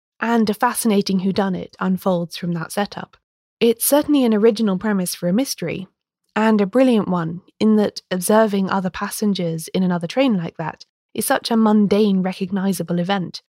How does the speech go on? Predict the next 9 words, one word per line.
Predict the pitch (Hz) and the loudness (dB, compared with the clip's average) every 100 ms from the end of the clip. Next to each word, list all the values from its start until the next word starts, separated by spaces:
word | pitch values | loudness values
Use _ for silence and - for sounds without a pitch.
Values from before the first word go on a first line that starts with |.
| _ _ _ | _ _ _
which | 202 202 | -2 0
Christie | - 226 - 196 | 0 0 -2 -4
then | 175 170 | -2 -4
skillfully | 170 - 196 - 175 | -2 0 0 0 -8
transforms | 170 180 180 180 175 170 170 | -6 -4 -4 -2 -2 -2 -4
into | 175 170 160 | -6 -6 -4
a | |
murder | 180 190 175 | -2 -2 -4
plot. | - 170 - - | -10 -12 -12 -18